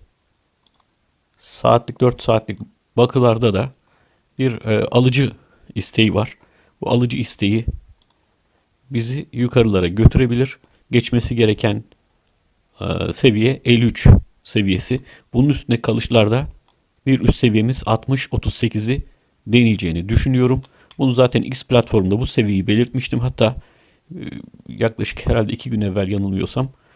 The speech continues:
e, alıcı yine çok istekliydi. Şuralarda tahmin ediyorum. E, tekrar, e, belirtmiştim ve alıcı geldi diye çıkış başlayabilirdi ama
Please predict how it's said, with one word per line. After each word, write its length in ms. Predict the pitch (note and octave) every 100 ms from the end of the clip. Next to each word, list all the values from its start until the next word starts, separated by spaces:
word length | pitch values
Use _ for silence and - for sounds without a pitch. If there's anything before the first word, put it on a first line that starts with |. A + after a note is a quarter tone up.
| _ -
e, 240 | A2 G#2+ -
alıcı 320 | A#2+ A#2+ B2
yine 160 | A#2
çok 240 | G2 G#2+ -
istekliydi. 480 | - A#2+ - A#2 A#2+
Şuralarda 460 | A2+ A2 F2 D#2
tahmin 320 | - F2 F#2
ediyorum. 420 | F#2 E2 F#2+ B2+ D3 _ _ _ _ -
E, 80 | -
tekrar, 440 | - B2+ B2+ A2+ - _ _
e, 180 | A2+ A2
belirtmiştim 600 | B2+ B2 B2 B2 - A#2+ -
ve 140 | A#2+ G#2+
alıcı 260 | A2+ A#2
geldi 360 | A2+ A2 G#2 G2+
diye 260 | G2+ A#2 A2+ _ _ _ -
çıkış 320 | - - -
başlayabilirdi 640 | G#2 - A#2 A2 G#2+ G#2 A#2
ama 240 | C3